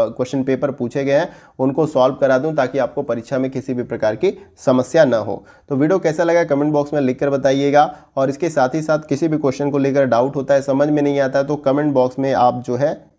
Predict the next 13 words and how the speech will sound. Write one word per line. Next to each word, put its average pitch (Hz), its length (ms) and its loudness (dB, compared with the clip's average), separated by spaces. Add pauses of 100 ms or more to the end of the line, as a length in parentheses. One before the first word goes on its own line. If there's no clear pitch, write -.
ज़रूर 143 360 2
लिखकर 151 300 0
मुझे 127 240 0
बताइए। 131 640 0 (140)
ठीक 143 160 -6
है, 190 160 -4 (400)
कमेंट 143 280 0
बॉक्स 135 260 2
में 139 120 -2
लिखकर 131 320 -2
मुझे 131 220 0
ज़रूर 120 240 -2
बताइए। 131 500 0